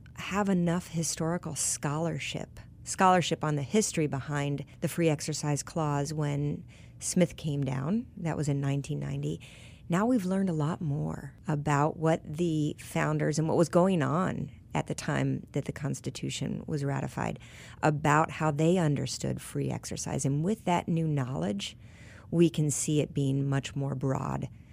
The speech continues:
than Justice Scalia envisioned at the time, because he was an originalist, right? So he wasn't abandoning his position as a judge committed to an originalist position, but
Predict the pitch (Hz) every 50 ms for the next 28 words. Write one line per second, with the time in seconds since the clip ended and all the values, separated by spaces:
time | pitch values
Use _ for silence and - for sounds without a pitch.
0 | - - - - - - 151 147 143 131 139 139 139 - - - - - - 147
1 | 131 - - 143 127 - - - - 151 151 151 147 143 135 139 139 - - -
2 | - - - 147 147 139 147 190 247 240 - - - - - - - - - -
3 | - - 165 180 - 196 196 202 190 214 202 214 240 285 302 226 160 - - -
4 | 151 139 139 139 135 - 151 - - - - - - - - - - - - -
5 | - - - - - 147 147 - - - 170 156 165 156 165 185 196 196 196 180
6 | - - 151 143 170 160 165 165 170 175 175 160 156 156 156 151 151 147 147 151
7 | - - - 135 151 156 143 135 135 - - 156 143 143 180 233 226 - - 147
8 | 127 131 131 - - - - 151 143 139 135 135 127 131 - - - 139 127 -
9 | 151 135 131 135 135 143 - - - - - - - 156 143 143 135 139 135 -
10 | - - 139 135 131 - - - - - 135 135 139 135 - 139 - - - -
11 | - - - - - 175 143 151 180 190 - - - - 131 - - - - -
12 | - - - - - - 160 151 156 143 135 123